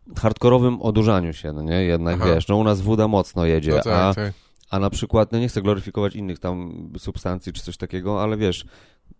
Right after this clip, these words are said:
Speaker 1: to naprawdę jak gdzieś tam ktoś sobie ziółko zapali czy coś, to mi się wydaje, że jest bardziej przyjaznym człowiekiem i, i czasem lepiej z nim pogadać niż, wiesz, niż,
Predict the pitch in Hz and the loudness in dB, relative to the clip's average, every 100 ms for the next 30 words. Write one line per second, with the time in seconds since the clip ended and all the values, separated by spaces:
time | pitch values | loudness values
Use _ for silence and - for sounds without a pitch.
0 | _ - _ - 110 113 127 107 101 98 | _ -20 _ -6 -2 2 2 2 0 -2
1 | 107 98 98 - 90 87 101 98 92 95 | -4 -4 -4 -2 -2 0 0 0 -2 0
2 | 95 92 - - 98 - 95 90 87 90 | -2 -2 -6 -2 -2 -2 -6 -6 -4 -2
3 | 87 87 87 90 82 82 - 85 87 87 | 0 0 -2 -2 -2 -6 -4 -4 -4 -4
4 | 92 87 78 90 87 - 90 87 85 - | -4 -4 -2 -2 -4 -4 -4 -2 -4 -4
5 | 85 82 87 - - _ - 92 95 95 | -4 -2 -6 -10 -20 _ -10 -6 0 2
6 | 92 90 92 92 87 95 95 - 90 90 | 2 0 0 0 0 0 -2 -4 -8 -4
7 | 85 78 - 90 90 - | -4 -4 -8 -8 -6 -8